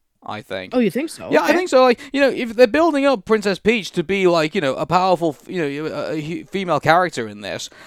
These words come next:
Speaker 1: and, uh, which I'm all in agreement with, because, you know, how on earth does she become the princess of this kingdom if she's not powerful? For goodness sake.
Speaker 2: Right,
Speaker 1: So, I
Speaker 2: right.
Speaker 1: mean,
Speaker 2: I
Speaker 1: like,
Speaker 2: mean,
Speaker 1: there's
Speaker 2: the,
Speaker 1: gonna
Speaker 2: the
Speaker 1: be
Speaker 2: last time
Speaker 1: that.
Speaker 2: that we ha-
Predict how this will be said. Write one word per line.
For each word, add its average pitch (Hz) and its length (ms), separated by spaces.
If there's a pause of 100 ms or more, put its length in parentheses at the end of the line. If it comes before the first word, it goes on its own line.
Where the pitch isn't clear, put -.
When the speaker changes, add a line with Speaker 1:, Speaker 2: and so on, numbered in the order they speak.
(200)
Speaker 1:
and, 165 340
uh, 160 120
which 208 160
I'm 240 160
all 254 260
in 180 80
agreement 185 380
with, 147 160
because, 170 240
you 214 60
know, 135 120
how 175 140
on 190 80
earth 190 100
does 180 80
she 165 80
become 175 220
the 160 80
princess 175 360
of 156 120
this 151 140
kingdom 170 340
if 117 80
she's 131 100
not 139 140
powerful? 143 460 (280)
For 120 120
goodness 101 260
sake. 110 240
Speaker 2:
Right, 208 240
Speaker 1:
So, 190 80
I 208 120
Speaker 2:
right. 175 80
Speaker 1:
mean, 185 100
Speaker 2:
I 175 40
Speaker 1:
like, 262 80
Speaker 2:
mean, 262 140
Speaker 1:
there's 208 140
Speaker 2:
the, - 20
Speaker 1:
gonna 240 120
Speaker 2:
the - 20
Speaker 1:
be 208 80
Speaker 2:
last 320 100
time 196 220
Speaker 1:
that. 285 60
Speaker 2:
that 277 40
we 247 100
ha- 226 160